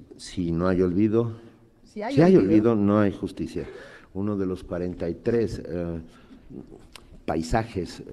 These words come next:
Speaker 1: sonoros, poemas hechos por Radio unam, en lo cual, en los cuales se rememora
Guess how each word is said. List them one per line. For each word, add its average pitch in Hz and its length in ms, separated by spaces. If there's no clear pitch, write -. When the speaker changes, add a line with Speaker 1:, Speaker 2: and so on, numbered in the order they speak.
Speaker 1:
sonoros, 95 720
poemas 87 800
hechos 95 500
por 80 220
Radio 104 300
unam, 95 360
en 82 180
lo 76 80
cual, 87 360
en 80 140
los 80 120
cuales 92 260
se 90 200
rememora 87 640